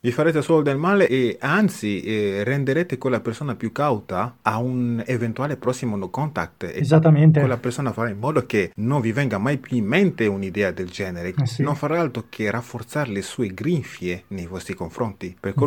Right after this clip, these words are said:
Speaker 1: che il
Speaker 2: Infatti.
Speaker 1: no contact non va assolutamente dichiarato come in certi film, no? La persona arriva, pianta di fronte le valigie alla persona che vuole lasciare e dice: "Adesso me ne vado". No, non fate questo, perché intanto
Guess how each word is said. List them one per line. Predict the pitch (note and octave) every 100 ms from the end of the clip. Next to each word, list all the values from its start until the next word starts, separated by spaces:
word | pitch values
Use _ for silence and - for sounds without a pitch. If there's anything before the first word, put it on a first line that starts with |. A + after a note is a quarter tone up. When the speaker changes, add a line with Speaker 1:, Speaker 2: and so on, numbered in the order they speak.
| D3
Speaker 1:
che | C#3
il | G#2+
Speaker 2:
Infatti. | A2+
Speaker 1:
no |
contact | - A2 G2+ G#2+
non | A2 G#2
va | F2+ B2
assolutamente | A#2 A2+ G#2+ G2+ G#2 C#3+ B2 G2
dichiarato | G2+ - G2+ G2 G#2+ G2+ A2 G#2 F2+
come | B2+ G#2+
in | G2
certi | A#2 - -
film, | - A2 F#2
no? | G2+ G#2
La | F#2
persona | G2+ - G2+
arriva, | G#2 A2 F2+ -
pianta | A#2+ A2+
di | G2+ G#2
fronte | A#2 G2
le | F#2+
valigie | G2 A2 A#2 E2+ F#2 E2
alla | E2+ D#2+
persona | - G2+ A2 F#2
che | F#2+
vuole | G2+
lasciare | B2 - A2 A#2+
e |
dice: | A2 A2+
"Adesso | G2+ F#2+ A2 A#2
me | G2
ne |
vado". | F#2 F#2+
No, | F#2+ C#3+ E3+ D#3
non | D#3 E3
fate | - C#3 C3+ A#2+
questo, | A#2+ A2+ - F2 F2+ _ _
perché | - G2+
intanto | G#2+ E3 F#3 F#3 A2+